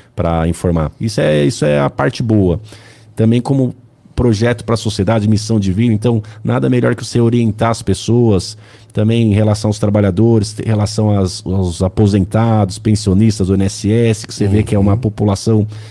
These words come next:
Speaker 1: geralmente mais carente, que necessita de um benefício previdenciário, e isso, esses canais de comunicação são essenciais.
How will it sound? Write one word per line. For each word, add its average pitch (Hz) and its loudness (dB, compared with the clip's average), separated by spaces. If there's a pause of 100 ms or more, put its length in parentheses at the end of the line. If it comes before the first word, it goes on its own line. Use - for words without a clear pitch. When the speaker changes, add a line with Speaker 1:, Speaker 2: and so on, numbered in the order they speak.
(140)
Speaker 1:
geralmente 101 0
mais 104 0
carente, 107 2
que - -4
necessita 98 -2
de 98 2
um 95 2
benefício 92 0
previdenciário, 101 0 (280)
e 107 4
isso, 110 0
esses 110 -2
canais 107 2
de 107 -4
comunicação 107 0
são 110 -2
essenciais. 107 -2